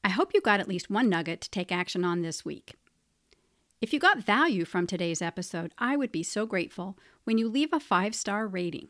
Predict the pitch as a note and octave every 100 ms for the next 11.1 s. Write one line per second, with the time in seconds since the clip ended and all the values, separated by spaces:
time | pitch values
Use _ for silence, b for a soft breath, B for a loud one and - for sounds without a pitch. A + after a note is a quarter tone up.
0 | _ - F3 G3 C4 C#4+ C4 F3 F3+ F#3
1 | F#3+ F3+ D3+ - - - - _ _ G#3+
2 | E4 F#4+ - F3+ - F3 E3 E3+ G#3 -
3 | G3+ - C#4+ E4+ B3+ - - F#3+ F#3 F#3
4 | F#3 E3+ - F3 E3+ - - A3+ B3 -
5 | G3 - B B B B A3+ B3+ C#4+ D4+
6 | D4 F#3 - - _ _ _ - G3+ G3+
7 | G#3+ G#3+ F3 E3+ F3 E3+ G#3 - F#3 G#3+
8 | G3 G#3 B3 C#4+ F4+ - - b b b
9 | b b G#3+ C4 A#3+ E4 - F#4+ C4 G3+
10 | A3+ F#3 - E3 D#3+ - E3+ D3 F#3+ -